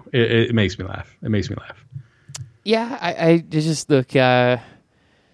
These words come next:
Speaker 1: People, you know what?
Speaker 2: he has,
Speaker 1: I,
Speaker 2: he has
Speaker 1: I'm
Speaker 2: a lot of
Speaker 1: con-, I,
Speaker 2: games ahead of him, Ives,
Speaker 1: I'm
Speaker 2: but
Speaker 1: convinced. I'm convinced. I'm gonna say
Speaker 2: Do you think he
Speaker 1: I'm
Speaker 2: gets playing
Speaker 1: con-,
Speaker 2: time in
Speaker 1: look,
Speaker 2: Brazil?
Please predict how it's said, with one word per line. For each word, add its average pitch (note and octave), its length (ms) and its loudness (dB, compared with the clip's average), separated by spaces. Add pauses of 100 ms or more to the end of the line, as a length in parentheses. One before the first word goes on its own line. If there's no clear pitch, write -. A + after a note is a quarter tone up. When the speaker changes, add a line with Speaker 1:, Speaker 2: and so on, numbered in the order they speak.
(1080)
Speaker 1:
People, C4 300 6
you G3 100 6
know A3 60 6
what? A#3 200 6
Speaker 2:
he F3 80 8
has, F3 140 6
Speaker 1:
I, - 40 0
Speaker 2:
he - 60 6
has E3+ 100 6
Speaker 1:
I'm D#3 40 2
Speaker 2:
a E3+ 40 6
lot G3 180 10
of F#3+ 60 6
Speaker 1:
con-, C#3+ 80 4
I, F3+ 40 6
Speaker 2:
games D#3+ 160 2
ahead C3 220 2
of B2 80 0
him, A#2+ 100 -6
Ives, A#2 300 -2
Speaker 1:
I'm F#3+ 240 6
Speaker 2:
but A3 80 -4
Speaker 1:
convinced. F#3 520 -4
I'm E3+ 220 0
convinced. F#3 340 -4
I'm C#3 80 -2
gonna B3 120 -4
say C4 140 -4
Speaker 2:
Do G3 60 8
you E3+ 60 10
think F3+ 160 6
he E3+ 60 -4
Speaker 1:
I'm - 60 2
Speaker 2:
gets E3+ 120 6
playing F3 200 2
Speaker 1:
con-, E3+ 80 2
Speaker 2:
time - 20 6
in E3+ 60 8
Speaker 1:
look, F#3+ 80 4
Speaker 2:
Brazil? E3 360 2